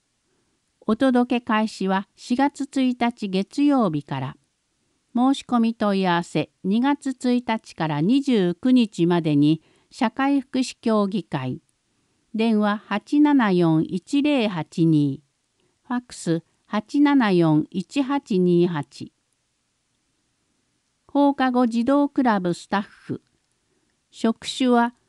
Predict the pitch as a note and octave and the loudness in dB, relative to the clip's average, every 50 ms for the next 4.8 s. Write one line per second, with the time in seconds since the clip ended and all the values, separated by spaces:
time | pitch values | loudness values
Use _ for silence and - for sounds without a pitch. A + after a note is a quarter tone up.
0 | _ _ _ - C4 C4+ C4+ C4+ - - A#3+ B3+ - - A#3+ A#3+ A#3+ A#3+ A#3+ A#3+ | _ _ _ -4 -2 -2 -2 -2 -2 -4 -4 -4 -2 -2 -2 0 0 2 2 2
1 | A3 F#3+ E3+ D#3 C#3+ C#3 C#3 - - - _ - G#3 B3 C4 C4+ - - - - | 2 2 4 4 4 2 2 0 -4 -8 _ -2 0 0 0 0 -2 -4 -8 -8
2 | - E3 D#3 - _ - C#3 - - _ _ _ _ _ _ _ - G3 G#3+ - | -8 -8 -8 -8 _ -12 -12 -12 -12 _ _ _ _ _ _ _ -6 -6 -4 0
3 | - C#4+ C#4+ C#4+ C#4+ - - - F3 E3 E3 D#3+ - - A#3+ C4 C#4 C#4 - C4 | 2 4 4 4 4 4 4 4 4 4 4 2 2 0 2 2 2 2 2 0
4 | A#3+ A#3 A#3 G#3+ G#3+ G#3 - - - F#3 E3+ C#3+ C#3 C3 B2+ C3 | 0 2 2 0 0 -2 -4 -2 0 2 2 2 2 0 -2 -4